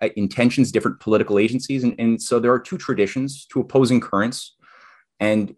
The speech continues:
when you do look at the deaths of those greater American, uh, leaders, from Warren Harding, I mean, that's, that's a, a twentieth century one, but you can go to Harrison, uh, Zachary Taylor, Lincoln. You could look at, uh,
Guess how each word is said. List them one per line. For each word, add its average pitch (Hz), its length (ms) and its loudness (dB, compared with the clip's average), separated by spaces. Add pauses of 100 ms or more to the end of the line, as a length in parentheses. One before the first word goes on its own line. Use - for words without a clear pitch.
(140)
when 117 160 2
you 110 100 2
do 120 160 2
look 135 220 4
at 107 300 2
the 104 440 -6 (460)
deaths 110 360 0
of 101 200 -2
those 98 400 -2 (120)
greater 110 420 4
American, 95 640 0 (440)
uh, 98 180 4
leaders, 101 600 -2 (300)
from 98 260 -4
Warren 104 180 2
Harding, 110 560 2
I 101 40 -4
mean, 95 160 0
that's, - 260 -6
that's - 320 -14
a, 98 60 -4 (180)
a 101 40 -6
twentieth 113 340 0
century 113 320 0
one, 110 200 2
but 98 160 0 (420)
you 110 100 -4
can 113 80 4
go 107 140 4
to 87 100 0
Harrison, 120 840 2 (380)
uh, 95 240 0
Zachary 101 460 -6
Taylor, 131 580 4
Lincoln. 120 720 0 (320)
You 101 120 -12
could 101 120 -10
look 101 180 -2
at, 90 280 0
uh, 87 340 0